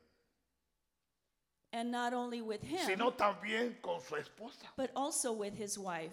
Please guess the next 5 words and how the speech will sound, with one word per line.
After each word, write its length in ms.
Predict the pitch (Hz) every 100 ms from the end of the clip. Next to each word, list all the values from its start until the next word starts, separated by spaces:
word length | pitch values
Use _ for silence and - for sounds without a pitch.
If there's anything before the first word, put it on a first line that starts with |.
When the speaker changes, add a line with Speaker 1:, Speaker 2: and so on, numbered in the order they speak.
| -
Speaker 2:
Ambos 580 | 214 254 285 269 233 214 190 208
murieron. 460 | 214 226 269 233 - - - - - - _ _ - 381 - - _ _ _ _ _ _ _ _ _ _ _ _ _ _ _ _ - 190
Speaker 1:
They 160 | 240 247
both 480 | 247 330 359 -
died. 380 | 208 180 160 175